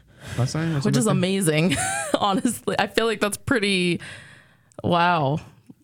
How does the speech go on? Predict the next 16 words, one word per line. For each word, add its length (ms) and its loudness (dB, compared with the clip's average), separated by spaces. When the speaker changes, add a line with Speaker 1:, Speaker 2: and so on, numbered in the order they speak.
Speaker 2:
because 340 0
you 220 0
have 100 -2
to 80 2
do 140 0
it 140 -4
down 220 0
to 80 -2
the 120 0
second, 400 0
don't 180 0
you? 280 0
Speaker 1:
Yeah. 220 0
Speaker 2:
Yeah, 320 0
and 180 0
it's, 400 -2